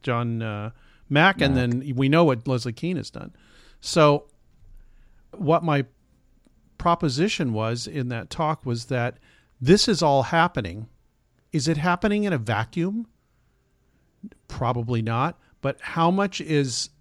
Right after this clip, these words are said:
Speaker 1: something that's been pushed on us or predetermined or nudged,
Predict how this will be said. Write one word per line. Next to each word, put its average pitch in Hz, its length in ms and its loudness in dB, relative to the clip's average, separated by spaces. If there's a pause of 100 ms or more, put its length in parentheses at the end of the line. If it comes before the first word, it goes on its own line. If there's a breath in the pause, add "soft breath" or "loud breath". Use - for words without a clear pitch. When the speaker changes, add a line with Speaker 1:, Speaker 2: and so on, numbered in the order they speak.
Speaker 1:
something 156 540 -2
that's 127 240 -4
been 131 260 -2
pushed - 440 -2
on 120 180 -2
us 123 300 -6
or 120 220 -4
predetermined 143 880 -4
or 113 220 -4
nudged, 120 640 -4